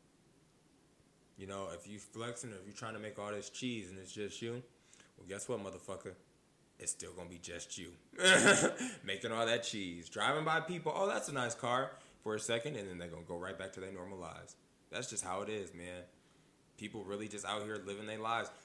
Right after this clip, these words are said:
and that's really what you gotta do. You gotta live your life and shit. You can't just be out here trying to live it for somebody else. You can't be trying to do this for other peop-,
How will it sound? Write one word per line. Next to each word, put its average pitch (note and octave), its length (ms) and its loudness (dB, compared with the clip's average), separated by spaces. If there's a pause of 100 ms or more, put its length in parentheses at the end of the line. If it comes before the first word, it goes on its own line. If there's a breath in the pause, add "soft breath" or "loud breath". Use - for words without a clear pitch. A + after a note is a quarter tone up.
(100 loud breath)
and F2+ 100 -8
that's G2 180 -6
really G#2+ 180 -8
what G#2+ 200 -8
you A#2+ 60 -12
gotta A2+ 180 -4
do. B2 120 -6
You G#2 140 -6
gotta G#2+ 160 -2
live A2 200 -2
your A2 120 -4
life F2+ 360 -6
and E2+ 100 -12
shit. E2 240 -12
You F2 80 -10
can't G#2+ 240 -4
just F#2+ 160 -14
be G2+ 100 -2
out A2 180 0
here G2+ 100 -4
trying F#2+ 220 -8
to F#2 60 -8
live G2 180 -4
it G2 80 -12
for F2 100 -10
somebody G2 400 -6
else. G2 140 -6
You - 180 -14
can't F#2 120 -8
be F2+ 120 -10 (500 loud breath)
trying F#2 260 -2
to F2 60 -10
do G2 140 -6
this G2 200 -2
for F#2 100 -6
other F#2+ 240 -6
peop-, F#2 340 -10